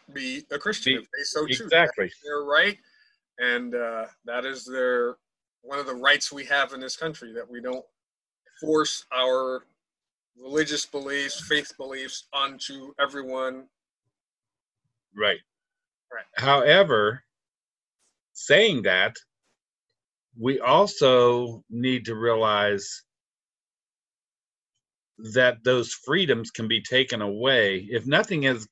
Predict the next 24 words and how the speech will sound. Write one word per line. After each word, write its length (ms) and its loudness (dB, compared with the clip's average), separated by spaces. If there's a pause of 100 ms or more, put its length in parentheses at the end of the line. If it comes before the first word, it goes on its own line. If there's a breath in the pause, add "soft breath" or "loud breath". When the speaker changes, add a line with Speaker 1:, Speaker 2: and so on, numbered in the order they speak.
(140)
Speaker 2:
come 180 -2
out 220 2
of 120 -6
this 400 -2 (760)
pandemic 580 2 (1600)
clearer 320 8
than 200 4
anything 440 0
else, 380 2 (320)
is 160 -2
that 160 6
our 140 6
freedoms 520 -2
can 140 -10
be 140 -4
taken 340 -2
away 560 2 (2000)
in 260 0
just 320 2
an 120 -2
instant. 380 -10 (720)
Speaker 1:
See, 200 0
and 140 0
what, 220 4